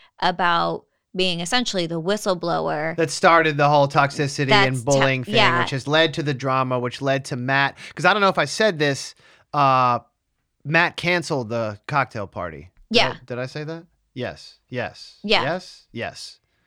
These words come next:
Speaker 2: Yes. And so Serena C is like, "Well, that was time I could have had with Matt. I need to blame somebody. So
Speaker 1: Right.
Speaker 2: I'm gonna blame Katie for this."
Speaker 1: Right, right. And I think Serena C just likes to stir the pot. And she's always, I think I named her as one of my, like, like,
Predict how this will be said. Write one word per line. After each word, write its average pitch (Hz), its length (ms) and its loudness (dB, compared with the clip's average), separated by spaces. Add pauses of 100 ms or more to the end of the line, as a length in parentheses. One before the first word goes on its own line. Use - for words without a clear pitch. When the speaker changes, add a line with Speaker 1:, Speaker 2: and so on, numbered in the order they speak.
(380)
Speaker 2:
Yes. 185 280 2
And 170 100 -4
so 202 140 4
Serena 202 360 2
C 226 260 -2
is 160 140 0
like, 156 280 2
"Well, 156 140 -4
that 160 180 4
was 147 100 -10
time 151 300 -2
I 139 40 0
could 143 140 -2
have 135 80 0
had 135 140 0
with 123 160 -10
Matt. 147 420 2
I 135 100 -2
need 143 140 -2
to 131 80 -4
blame 135 320 -2
somebody. 117 640 -4 (140)
So 190 120 -2
Speaker 1:
Right. 185 120 4 (100)
Speaker 2:
I'm 110 160 -6
gonna 113 220 -6
blame 110 260 -6
Katie 101 300 -8
for 82 120 -16
this." - 300 -18
Speaker 1:
Right, 185 460 -4
right. 156 400 -6 (120)
And 370 240 2
I 320 140 0
think 247 420 -2
Serena 220 420 0
C 196 200 -6
just - 220 -8
likes 170 240 -2
to - 100 -12
stir 170 280 -6
the 165 100 -10
pot. 151 340 -2
And 196 80 -4
she's 277 220 0
always, 262 420 0 (220)
I 240 80 0
think 277 180 -4
I 240 100 2
named 208 360 -2
her 175 160 -4
as 165 180 -6
one 175 140 -2
of 170 120 -8
my, 165 280 -2
like, 160 400 -6 (160)
like, 156 280 -10